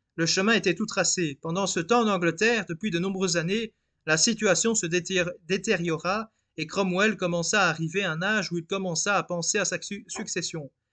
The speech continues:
Cromwell se nomma dictateur à vie, même si au Congrès britannique, plus de la moitié des Britanniques le croyaient illégitime. Pendant un dîner bien arrosé, le fils de Richard Cromwell fut découvert assassiné devant la chambre de son père.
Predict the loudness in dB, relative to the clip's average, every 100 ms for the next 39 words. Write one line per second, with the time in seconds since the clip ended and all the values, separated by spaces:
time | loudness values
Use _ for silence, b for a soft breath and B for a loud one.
0 | _ _ _ _ -2 6 8 8 6 2
1 | 2 2 0 0 0 2 2 2 0 -4
2 | -2 -4 0 0 0 -2 0 -2 0 -2
3 | 0 0 -2 -4 -8 -4 -2 0 0 -2
4 | -4 -4 -4 -2 -2 -2 -4 -6 0 2
5 | 2 0 -2 -2 -4 -6 -8 -8 _ _
6 | _ -2 2 4 2 0 0 0 -2 -2
7 | -2 0 -2 0 -2 0 -2 -2 -6 0
8 | 0 0 0 -2 -4 -6 -4 -2 -2 -6
9 | -10 -6 -6 -4 -2 0 0 -2 -6 -4
10 | -4 -4 -2 -2 -2 -4 -6 -6 -6 -6
11 | -2 -2 -4